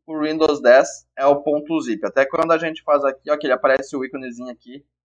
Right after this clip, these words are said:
do explorador de arquivos, né? Essa pastinha begezinha aqui, pasta compactada, né? Ele nos traz o ícone do explorador de arquivos. Próxima questão, número cinquenta e quatro. Qual tipo de código malicioso tem como características principais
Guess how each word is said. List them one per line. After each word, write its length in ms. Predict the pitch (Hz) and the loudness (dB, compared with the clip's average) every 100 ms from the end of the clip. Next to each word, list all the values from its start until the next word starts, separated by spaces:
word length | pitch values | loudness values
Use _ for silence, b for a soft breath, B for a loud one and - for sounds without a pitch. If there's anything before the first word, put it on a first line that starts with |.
| _ _ | _ _
do 180 | 123 131 | -12 -12
explorador 520 | 123 131 123 120 123 | -8 0 2 2 0
de 60 | 131 | -2
arquivos, 440 | 123 127 135 120 | -4 -10 -10 -8
né? 80 | 107 | -8
Essa 160 | 104 | -8
pastinha 560 | 101 110 110 - 117 110 | -6 -6 -6 -12 -10 -10
begezinha 720 | 98 107 113 110 101 113 113 | -6 -4 -4 -6 -14 -16 -16
aqui, 180 | 104 123 | -16 -20
pasta 240 | 107 - | -20 -20
compactada, 720 | 120 107 107 107 _ 107 117 110 | -20 -16 -16 -16 _ -6 -2 -2
né? 200 | 113 - _ _ _ _ _ | -4 -10 _ _ _ _ _
Ele 140 | 117 | -14
nos 180 | 117 117 | -14 -6
traz 320 | 120 117 117 | 4 4 4
o 160 | 123 120 | -6 -6
ícone 340 | 120 123 120 | -6 -8 -10
do 320 | 117 113 120 - _ _ _ _ _ _ _ _ | -8 -6 -6 -10 _ _ _ _ _ _ _ _
explorador 460 | 151 143 135 135 | -2 2 6 4
de 100 | 139 | 4
arquivos. 840 | 139 135 135 120 95 85 - - _ _ _ _ _ _ _ _ _ _ _ _ _ _ _ _ | 2 2 -2 -2 -2 -12 -14 -20 _ _ _ _ _ _ _ _ _ _ _ _ _ _ _ _
Próxima 360 | 165 226 220 208 | 0 0 2 0
questão, 320 | 185 - 170 | 0 0 -2
número 200 | 175 165 | -2 -4
cinquenta 380 | 160 156 143 147 | -6 -6 -4 -4
e 80 | |
quatro. 400 | - 120 135 123 | 0 2 2 0
Qual 240 | 110 160 190 | 2 4 4
tipo 260 | 196 190 | 2 -8
de 140 | 165 160 | -8 -2
código 340 | 147 147 151 | 4 4 4
malicioso 580 | 139 139 - 131 143 139 | 0 0 -4 -2 -2 -2
tem 140 | 135 | -6
como 200 | 135 135 | -6 -8
características 680 | 131 123 120 123 123 - - | 0 0 0 -8 -8 -10 -20
principais 760 | 123 113 104 113 135 120 - | -20 -16 -4 2 4 2 -4